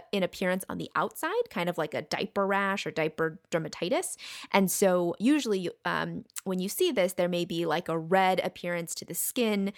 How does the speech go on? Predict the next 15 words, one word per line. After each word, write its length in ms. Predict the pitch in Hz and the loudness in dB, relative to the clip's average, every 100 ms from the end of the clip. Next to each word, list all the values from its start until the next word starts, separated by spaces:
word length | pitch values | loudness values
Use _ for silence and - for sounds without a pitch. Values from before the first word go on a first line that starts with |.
| - - | -12 -4
It 140 | 220 | -2
may 160 | 170 175 | 0 0
be, 240 | 175 165 - | 2 2 2
um, 280 | 165 160 160 - | 2 0 -4 0
in 340 | 202 196 196 | 2 4 2
the 80 | 190 | 0
pattern 520 | - - 302 262 247 | -2 2 2 4 0
of 80 | 226 | 0
a 60 | 220 | 0
diaper, 580 | 208 202 190 180 180 - - - - | -2 -2 0 0 0 -4 -16 -14 -4
um, 400 | 170 165 165 165 | -2 -2 -4 -8
or 260 | - 165 165 | -2 0 2
underwear, 460 | 185 185 175 170 170 | 2 2 2 2 0
for 160 | 180 | 0
example. 680 | 170 180 165 185 165 165 208 | 0 -2 -4 -2 0 0 -4